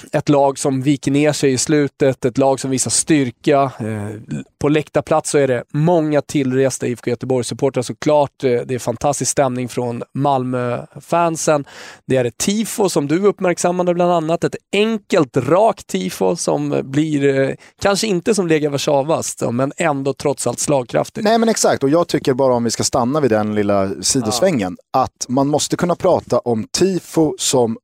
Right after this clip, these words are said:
Speaker 2: olika kategorier av tifo.
Speaker 1: Absolut.
Speaker 2: Jag menar, man kan inte bara säga att det där var ett fem plus-tifo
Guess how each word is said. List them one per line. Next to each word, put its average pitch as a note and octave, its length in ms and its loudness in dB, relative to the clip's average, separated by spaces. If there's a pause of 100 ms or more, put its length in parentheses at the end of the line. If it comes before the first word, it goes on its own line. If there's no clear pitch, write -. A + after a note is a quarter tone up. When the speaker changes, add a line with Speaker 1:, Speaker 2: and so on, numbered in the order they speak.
Speaker 2:
olika A2+ 640 0 (140)
kategorier C3+ 640 2
av F2+ 100 -2
tifo. - 360 -12
Speaker 1:
Absolut. A#2+ 500 -6 (260)
Speaker 2:
Jag A#2+ 100 0
menar, C#3 320 2 (240)
man D3 160 0
kan D3+ 160 0
inte D3 200 0
bara D#3+ 460 4
säga A#2 280 4
att G2+ 100 -2
det B2+ 120 -2
där F#3 320 4
var D3+ 200 4
ett - 100 -6
fem A#2 280 -2
plus-tifo A2+ 760 -2